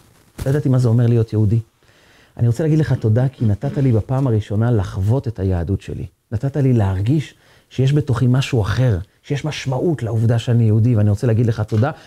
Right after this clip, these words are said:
ואני מבטיח לך שזה לא יעצור כאן. אני אתחיל להשקיע בזה, כי גרמת לי לגלות משהו חדש בתוכי."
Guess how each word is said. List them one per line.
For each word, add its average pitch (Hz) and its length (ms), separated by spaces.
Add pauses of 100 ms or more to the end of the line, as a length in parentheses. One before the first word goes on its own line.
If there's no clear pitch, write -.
(140)
ואני 120 120
מבטיח 143 360
לך 160 180
שזה 110 240
לא 113 100
יעצור 107 420
כאן. 98 160
אני 110 140
אתחיל 143 220
להשקיע 131 400
בזה, 127 260 (420)
כי - 120
גרמת 127 360
לי 151 200
לגלות 120 540
משהו 110 300
חדש 98 360
בתוכי." - 340